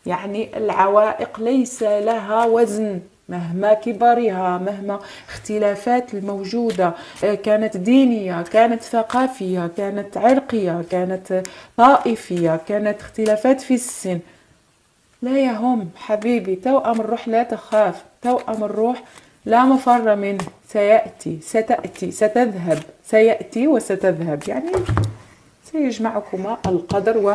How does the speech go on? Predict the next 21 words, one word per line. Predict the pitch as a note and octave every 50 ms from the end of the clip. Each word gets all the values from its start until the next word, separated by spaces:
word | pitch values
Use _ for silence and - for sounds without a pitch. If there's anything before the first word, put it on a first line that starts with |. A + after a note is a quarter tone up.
| - - -
آه، | F3+ E3 D#3+ D#3 D#3+ - - - - - - - - - - - - - -
ال-، | G#3 G#3 G3+ F#3+ - - F#3+ F#3+ F#3+ - - - _ _ _ - F3+
هذا | F3+ G#3 G#3+ F3+ F3 D#3+ D#3+ - - - - - -
التوازن، | - _ - G#3 G3 F#3 F3+ F3+ F3 E3+ E3+ F#3 A3+ C#4+ E4+ - - - - - - - -
يعني | - - F3 F#3+ A3+ C#4+
التوازن، | E4 - - - - G#4 G4 F4+ C#4+ A#3+ G#3 - A3+ A3 G#3+
آه، | G#3 G3+ -
ال-، | G3+ G3 F#3+ - F#3+ F#3 F#3 F3+ F3 F3+ F3 E3+ E3+ E3 E3+ E3 - - F#3
ال-، | F3+ E3 - - - _ _ _ -
السماوي. | - - - - A3+ G3+ F3+ F3 E3 E3 E3 D#3+ E3+ F3+ F#3+ - - _ - - - _ _ _ _ - -
نعم، | F3 F3 F3 G#3 C4 D#4+ D#4+ - - - - - _ _ _ -
أنتم | F3 F3 F3 A3+ A3+ A3 -
خلقتم، | - D4+ D4+ D4 D4 D4 - F#3+ F3+ F3 - - -
ما | G3 G#3+ A3
دمت | A3 A#3 B3+ A#3+ A3 - -
يعني | - D#3+ E3+ E3 F3 F3 - -
تلاقيتوا | G3+ G3 F#3+ G3 A#3+ A#3 - - F#3+
في | - -
الحياة، | F3+ - - - E3+ F#3 A3+ C#4 D#4+ E4+ E4+ - - - - - - _
ف، | - - -
آه، | A3 G#3 - - - F3+ E3+ E3 D#3+ D#3+ D#3+